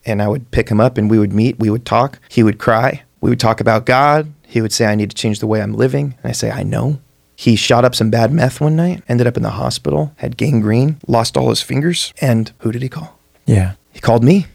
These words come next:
Speaker 1: I'm the, just the random church kid who bought him cigarettes, and I have no meaning in his life other than the guy who, like, went a little bit of distance for him.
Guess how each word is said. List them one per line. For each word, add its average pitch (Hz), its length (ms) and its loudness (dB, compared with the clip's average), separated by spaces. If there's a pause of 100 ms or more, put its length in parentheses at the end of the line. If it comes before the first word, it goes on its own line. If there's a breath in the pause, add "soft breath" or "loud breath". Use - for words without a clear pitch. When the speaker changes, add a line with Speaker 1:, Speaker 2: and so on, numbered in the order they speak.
(120)
Speaker 1:
I'm 117 220 2
the, 113 140 6
just - 300 -4
the 107 120 2
random 120 580 0
church - 280 -2
kid 110 160 2
who 104 60 0
bought 107 180 0
him 104 280 0
cigarettes, 107 520 -2
and 95 280 -4
I 101 60 0
have 104 200 0
no 113 280 6
meaning 117 300 6
in 104 60 2
his 101 120 -2
life 101 300 -2
other 104 240 2
than 92 240 -2
the 98 100 -4
guy 98 280 -4
who, 90 320 -6
like, 95 220 -8
went 101 300 -2
a 104 60 -2
little 110 320 4
bit 95 140 0
of 95 80 -4
distance 87 340 -8
for - 180 -14
him. - 160 -14